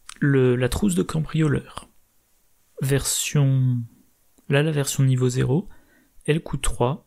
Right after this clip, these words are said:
elle occupe un emplacement de main, elle a les traits objet, outil et illicite.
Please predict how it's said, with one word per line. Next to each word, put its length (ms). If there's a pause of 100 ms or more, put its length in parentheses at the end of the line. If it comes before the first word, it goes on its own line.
elle 120
occupe 300
un 60
emplacement 460
de 100
main, 300 (520)
elle 140
a 80
les 120
traits 420
objet, 500
outil 560
et 240
illicite. 840